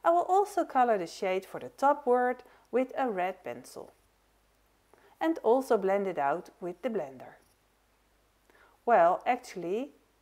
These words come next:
don't do this blending after adding the fine liner, because you will smudge your black lines with the turpentine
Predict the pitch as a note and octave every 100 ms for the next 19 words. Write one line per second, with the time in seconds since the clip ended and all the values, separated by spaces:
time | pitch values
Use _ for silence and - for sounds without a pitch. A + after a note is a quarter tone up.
0 | _ _ _ D#4+ F4 E4 D4 C#4+ C4+ B3+
1 | A#3+ A#3+ A#3 A3+ A#3+ A#3+ A#3+ A#3 G#3 G#3
2 | G#3 G3+ - F3 G3 F3+ D#3 D#3 D#3 -
3 | - _ - A3+ C4+ C4 C4 A#3+ G3+ G3+
4 | - A3 C4 - A3 F3+ E3+ A3+ A#3+ G3
5 | F#3 G3+ - G#3+ A#3 B3 D#4 D4 G#3 -
6 | F3+ F3 F3+ F3+ F3